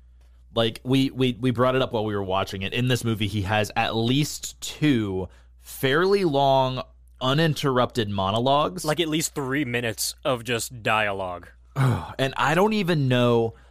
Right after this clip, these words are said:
Speaker 1: I couldn't even think of an actor off the top of my head that I could imagine delivering it the way that he delivers it.
Speaker 2: Yeah, not only can he remember this shit, he delivers it with so much, like, raw emotion, and not even just, like, raw
Speaker 1: Fuck.
Speaker 2: emotion in general. It's, like, emotion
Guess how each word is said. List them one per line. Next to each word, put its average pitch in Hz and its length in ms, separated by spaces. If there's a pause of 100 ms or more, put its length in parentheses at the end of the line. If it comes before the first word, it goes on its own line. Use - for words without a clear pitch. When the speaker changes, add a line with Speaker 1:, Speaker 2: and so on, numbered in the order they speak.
(140)
Speaker 1:
I 147 160
couldn't 226 360
even 139 340
think 131 460
of 113 100
an 113 80
actor 110 380
off 101 160
the 104 80
top 107 220
of 98 80
my 95 160
head 101 220
that 98 120
I 98 80
could 104 180
imagine 95 600
delivering 90 500
it 80 180
the 90 80
way 78 140
that - 100
he - 100
delivers - 380
it. - 80 (380)
Speaker 2:
Yeah, 151 240
not 160 260
only 165 360
can 135 160
he 127 140
remember 110 440
this 139 140
shit, 147 260
he 143 120
delivers 127 500
it 131 160
with 113 160
so - 420
much, 131 280
like, 113 240
raw 113 400
emotion, 113 400
and 113 60
not 143 140
even 165 180
just, 160 200
like, 135 180 (240)
raw 131 260
Speaker 1:
Fuck. 131 80
Speaker 2:
emotion 131 480
in 127 220
general. 110 480
It's, 107 160
like, 113 220
emotion 135 720